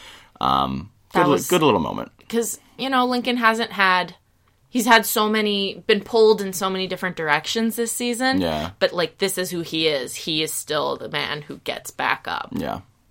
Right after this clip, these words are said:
Speaker 1: Um, yeah, so then Jasper and Monty are going over to the ruins of Mount Weather. Jasper's super drunk, ends up passing out.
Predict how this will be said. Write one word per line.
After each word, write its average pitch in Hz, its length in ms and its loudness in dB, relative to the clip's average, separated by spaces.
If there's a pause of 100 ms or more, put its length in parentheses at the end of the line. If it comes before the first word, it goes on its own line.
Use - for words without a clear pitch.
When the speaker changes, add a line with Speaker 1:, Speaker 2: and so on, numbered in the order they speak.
(1160)
Speaker 1:
Um, 98 600 8 (200)
yeah, 143 180 6
so 151 160 -2
then 151 180 2
Jasper 131 400 4
and 127 100 4
Monty 98 440 2
are 92 80 0
going 82 260 0
over 85 220 0
to 90 60 -2
the 85 400 2
ruins 95 600 0
of 101 120 -4
Mount 90 240 2
Weather. 85 760 4
Jasper's 78 380 -4
super 78 260 -4
drunk, 85 400 2
ends 78 140 -6
up 65 80 -14
passing 71 400 -6
out. 82 300 0